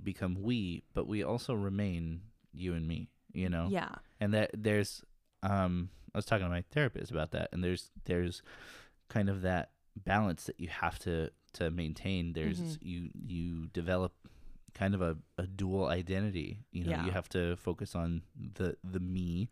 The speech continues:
Speaker 1: and,
Speaker 2: Mm-hmm.
Speaker 1: and how you treat the me and, and all of the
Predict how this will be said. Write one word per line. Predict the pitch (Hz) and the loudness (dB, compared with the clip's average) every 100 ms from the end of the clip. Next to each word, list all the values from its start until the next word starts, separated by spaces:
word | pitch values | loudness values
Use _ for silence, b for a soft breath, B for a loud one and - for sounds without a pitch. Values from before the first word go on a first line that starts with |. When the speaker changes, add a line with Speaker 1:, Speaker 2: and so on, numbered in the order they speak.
| b b b b - | b b b b -8
Speaker 1:
and, | 90 90 90 | -2 0 0
Speaker 2:
Mm-hmm. | 190 | 2
Speaker 1:
and | 85 85 80 | 2 0 -4
how | - 92 | -4 -4
you | 87 | -2
treat | 87 - 90 90 - | -4 -4 -2 -4 -4
the | 98 | -2
me | 90 85 85 87 104 | 0 0 0 -2 -2
and, | - 85 - | -4 -4 -4
and | 85 87 - | -4 -4 -2
all | 85 90 | -2 -2
of | 87 | -2
the | 90 85 | 0 0